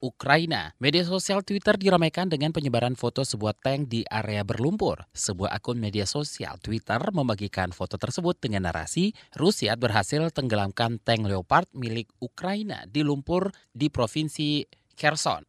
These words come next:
Soal perang-perang itu tuh memiliki magnet yang besar di masyarakat ya, Mas Hari.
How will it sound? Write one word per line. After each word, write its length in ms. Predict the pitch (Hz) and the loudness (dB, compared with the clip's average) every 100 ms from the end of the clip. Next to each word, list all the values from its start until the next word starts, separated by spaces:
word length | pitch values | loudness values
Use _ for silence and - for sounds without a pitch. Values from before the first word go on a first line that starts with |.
| _ - | _ -8
Soal 320 | - 156 175 | -2 2 2
perang-perang 560 | 175 175 180 175 170 | 4 4 4 2 2
itu 160 | 170 202 | -2 -2
tuh 320 | 240 233 180 | 0 2 2
memiliki 560 | 160 170 160 156 220 190 | -2 -2 -2 -4 -6 -4
magnet 560 | 151 151 - 165 165 | -4 -4 -6 -6 -6
yang 320 | 147 151 143 131 | -4 -4 -4 -4
besar 640 | 131 147 - - 175 131 | -4 -6 -6 2 2 2
di 400 | 117 123 123 120 | -2 -2 -2 -4
masyarakat 640 | 131 131 143 135 135 120 | -4 -2 0 0 2 0
ya, 160 | - 101 | 0 -4
Mas 240 | 101 101 | -4 -2
Hari. 320 | 101 95 101 | -2 -2 -6